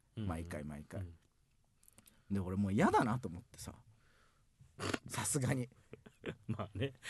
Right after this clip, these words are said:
Speaker 1: そりゃそうでしょうね。
Speaker 2: もう途中から多分亮は俺を、
Speaker 1: うん。
Speaker 2: もう運転手として呼んでるなって思ったの。
Speaker 1: うん、まあね。
Speaker 2: そう、だからある時さ、また呼ばれて、
Speaker 1: うん。
Speaker 2: 「今から行こうぜ。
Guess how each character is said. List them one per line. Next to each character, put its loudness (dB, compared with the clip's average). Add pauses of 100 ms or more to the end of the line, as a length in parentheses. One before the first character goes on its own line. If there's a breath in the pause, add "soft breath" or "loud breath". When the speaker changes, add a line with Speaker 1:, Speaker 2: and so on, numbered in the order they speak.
(200 loud breath)
Speaker 1:
そ 12
り 12
ゃ 10
そ 12
う -
で 10
し 6
ょ 12
う 12
ね。 -
Speaker 2:
も -
う 4
途 -
中 8
か 8
ら 8
多 8
分 8
亮 10
は 8
俺 12
を、 10 (120)
Speaker 1:
う -4
ん。 -6 (640)
Speaker 2:
も 6
う 10
運 8
転 12
手 6
と 2
し -2
て -4 (240)
呼 6
ん 6
で 6
る 6
な 8
っ 0
て -2
思 4
っ 0
た -2 (360)
の。 -4
Speaker 1:
う -6
ん、 -4
ま 0
あ -6
ね。 0 (100)
Speaker 2:
そ -6
う、 -2
だ 4
か 8
ら 10
あ 12
る 10
時 2
さ、 0
ま 2
た 6
呼 8
ば 8
れ 4
て、 2
Speaker 1:
う 4
ん。 4
Speaker 2:
「今 4
か -4
ら -6
行 -10
こ -4
う -4
ぜ。 -10